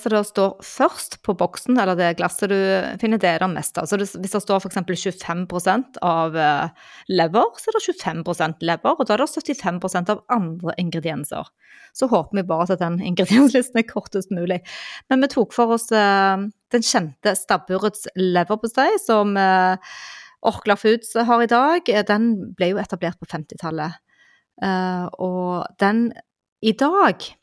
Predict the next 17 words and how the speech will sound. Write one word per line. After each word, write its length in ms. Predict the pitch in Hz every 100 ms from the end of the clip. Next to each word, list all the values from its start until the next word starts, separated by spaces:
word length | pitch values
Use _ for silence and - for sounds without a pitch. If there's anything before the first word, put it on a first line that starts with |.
| _ _ -
så 140 | -
inneholder 560 | - 180 165 196 196 180
den, 260 | 175 175 185 - _ _ _ _ _ _ -
eh, 540 | 185 180 180 175 175 -
svinelever 800 | - 214 160 160 185 175 160 -
med 120 | 190
trettién 380 | - 175 156 165
prosent. 400 | 165 170 151 151 -
Det 120 | 262
er 60 | -
første 600 | - - - - 185 185
som 120 | 190
står 300 | 180 160 160 -
på, 140 | 175 156 160 - - -
på 100 | 185
ingredienslisten 680 | 165 165 151 156 151 - 165
der. 200 | 147 147